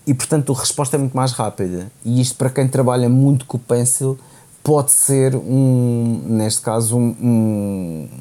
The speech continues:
um fator importante. E acredito que seja, eh, porque, por exemplo, para quem, para quem faz arte digital com o Pencil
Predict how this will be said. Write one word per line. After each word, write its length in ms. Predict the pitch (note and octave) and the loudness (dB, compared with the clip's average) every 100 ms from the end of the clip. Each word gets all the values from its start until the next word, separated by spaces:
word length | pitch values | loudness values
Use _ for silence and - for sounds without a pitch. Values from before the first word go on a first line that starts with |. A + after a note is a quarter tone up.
| A2+ B2 | -2 -2
um 40 | |
fator 400 | - A#2 A2+ A#2 | 0 -2 0 0
importante. 640 | B2 B2 - A#2 G2+ G2 - - - - | 0 -2 -4 -2 -4 -6 -14 -16 -20 -8
E 60 | A2 | -6
acredito 400 | A2 A#2 A2+ A2 | -2 -2 -2 -2
que 80 | - | -2
seja, 460 | A2+ G#2+ G2+ A#2+ C3 - - - - - | 0 0 -2 -4 -8 -14 -20 -20 -16 0
eh, 460 | A#2+ A#2+ A#2 A#2 A2+ | 2 4 4 4 2
porque, 440 | B2 A#2+ - C3+ B2+ | -2 -4 0 0 0
por 100 | C3 B2+ | 2 2
exemplo, 240 | B2+ A2+ | 2 0
para 120 | A2+ | -2
quem, 300 | A2 A#2+ A#2 | -2 0 0
para 240 | - - A2+ | -2 -6 -2
quem 140 | A#2 | -2
faz 240 | A2+ A2 A2+ | 0 0 0
arte 220 | G#2+ - | -2 -4
digital 520 | A#2+ A2 B2 G#2 F#2 - - - - | -4 0 0 0 -2 -8 -20 -20 -4
com 120 | B2+ | -4
o 40 | |
Pencil 560 | - B2+ A2+ - A#2 | 0 0 0 0 -2